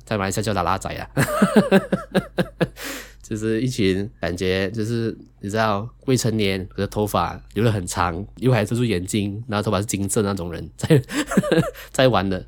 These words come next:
就是 Jubeat。那宅圈的人，比较所谓宅宅的人，就会在玩 My My。这个，这个在电动厂是超级分化门派的两个游戏。但我那个时候呢，是属于 Jubeat 的那一个。<laughs> 呃，虽然我没有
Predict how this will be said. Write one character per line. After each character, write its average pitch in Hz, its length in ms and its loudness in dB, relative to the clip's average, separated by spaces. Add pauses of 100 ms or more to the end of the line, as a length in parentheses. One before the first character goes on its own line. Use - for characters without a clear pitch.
就 - 100 -8
是 104 80 -2
Jubeat。 101 420 -2 (260)
那 123 260 0 (180)
宅 127 240 4
圈 190 220 4
的 185 100 6
人， 104 220 2
比 107 80 0
较 117 80 2
所 104 160 -2
谓 110 80 4
宅 95 220 -2
宅 92 180 -2
的 110 80 -2
人， 90 180 0 (280)
就 113 100 -2
会 110 60 4
在 107 140 0
玩 87 280 -2 (140)
My 92 160 -2
My。 85 200 -6 (160)
这 127 120 2
个， 120 180 0
这 - 80 2
个 139 80 4
在 139 80 4
电 131 100 2
动 127 120 2
厂 95 100 -2
是 120 80 0
超 117 480 2
级 101 180 -4
分 98 240 -4
化 107 140 -2
门 87 180 -4
派 95 140 -6
的 - 80 -4
两 85 180 -6
个 95 80 -6
游 87 160 -4
戏。 - 280 -10 (180)
但 127 300 -2 (100)
我 110 140 2
那 143 80 6
个 143 100 6
时 127 100 0
候 110 120 2
呢， 95 180 0
是 117 140 -4
属 - 200 -4
于 90 80 -2
Jubeat 107 300 -2
的 92 120 -2
那 87 120 -6
一 87 80 -6
个。 - 200 -12
<laughs> - 60 -12 (2500)
呃， 87 140 -14
虽 123 100 0
然 127 120 4
我 104 100 2
没 107 200 2
有 104 280 4